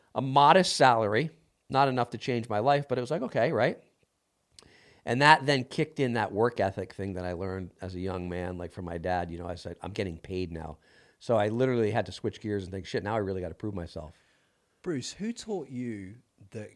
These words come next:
Speaker 2: giving, to give so much value on the front end to receive? 'Cause I really wanna break that down for
Speaker 1: Yeah.
Speaker 2: the, break that down for the audience, because I think a lot of people are going out there in this day and age expecting, um, opportunities to drop in their lap.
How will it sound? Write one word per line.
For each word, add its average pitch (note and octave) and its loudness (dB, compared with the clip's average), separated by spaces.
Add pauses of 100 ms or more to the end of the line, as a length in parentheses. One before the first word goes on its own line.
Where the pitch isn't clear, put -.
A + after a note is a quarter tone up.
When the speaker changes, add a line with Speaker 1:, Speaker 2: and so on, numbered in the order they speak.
(500)
Speaker 2:
giving, B2 -8
to - -14
give A#2+ -8
so A2+ -6
much G2+ -12
value A2+ -6
on G#2+ -8
the G2+ -10
front G#2+ -12
end G2+ -12
to - -14
receive? G2+ -12
'Cause C3 -10
I C3 -6
really F3 -4
wanna E3+ -4
break C3+ -2
that A#2+ -6
down A#2+ -4
for C3 0
Speaker 1:
Yeah. C#3 10
Speaker 2:
the, A2 -6
break A2+ -8
that A2+ -8
down G#2+ -8
for G#2+ -16
the A2 -6
audience, G#2+ -6
because A#2 -10 (580)
I B2+ -6
think F#3+ -8
a F3+ -2
lot D#3+ 2
of - -12
people C3+ -6
are A#2+ -4
going A#2 -4
out B2 -8
there A2 -8
in A2 -14
this A2+ -10
day A2+ -8
and A2+ -8
age A2 -12
expecting, B2+ -8 (420)
um, A#2 -8
opportunities A2+ -8
to A#2 -12
drop A#2+ -8
in A2 -6
their G#2+ -8
lap. A2 -10